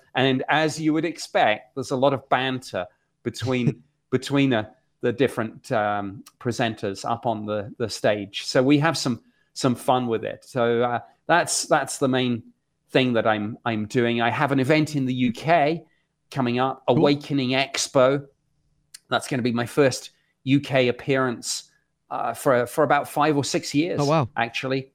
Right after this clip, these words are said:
Speaker 1: Manchester, England, um, at the end of, of August. So Awakening Expo. Um, then I, I have Stairway to the Stars in Vegas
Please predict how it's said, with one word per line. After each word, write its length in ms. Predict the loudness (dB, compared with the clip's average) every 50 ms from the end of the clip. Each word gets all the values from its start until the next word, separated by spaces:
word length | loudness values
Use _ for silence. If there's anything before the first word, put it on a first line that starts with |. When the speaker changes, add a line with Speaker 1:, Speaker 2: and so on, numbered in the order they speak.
| _ _
Speaker 1:
Manchester, 920 | 0 2 2 2 2 0 0 0 0 -2 -2 -4 -2 0 0 0 0 0 -4 _ _ _ _ _ _ _ _ -4
England, 720 | 0 0 2 2 2 2 2 2 2 0 -4 -6 -10 -16 _ -18 -12
um, 600 | -6 -4 -2 -2 -2 -4 -4 -6 -8 -10 -12 -12 -8 -8
at 120 | -6 -4
the 100 | 0 0
end 200 | 2 2 2 2
of, 340 | 2 0 0 -4 -12 -18 -20 _ _ -2
of 280 | -2 -2 -2 -6 -8 -2
August. 680 | 0 0 0 0 0 -2 -2 -2 -4 -6 -8 -8 -8 -2
So 340 | 0 0 0 0 0 -4 -4 -2
Awakening 480 | 0 2 2 2 0 -2 -6 -4 -4
Expo. 520 | -4 -4 -4 -6 -10 -6 -4 -4 -4 -4 -6 -8 _ _ _ _ _ _ _ _ _ _
Um, 600 | -4 -4 -2 -2 -4 -4 -6 -8 -10 -10 -12 -12 -14 _ _ _
then 600 | 0 2 2 4 2 2 0 -2 -4 -6 -10 -18 _ _ _ _ _ -2
I, 460 | 2 2 4 4 2 0 -2 -4 -4
I 80 | -4 -2
have 220 | -2 0 -2 -2
Stairway 560 | -2 -2 0 2 4 4 4 4 4 4 2 2
to 160 | 0 -4 -6
the 80 | -6
Stars 800 | -6 -8 -4 -2 0 0 2 2 0 -2 -4 -4 -6 -6 -8 -10 -12 _ _ _ _ _
in 180 | -4 -2 -2 0
Vegas 720 | 2 2 2 2 2 0 -2 -2 -2 -2 -4 -6 -8 -8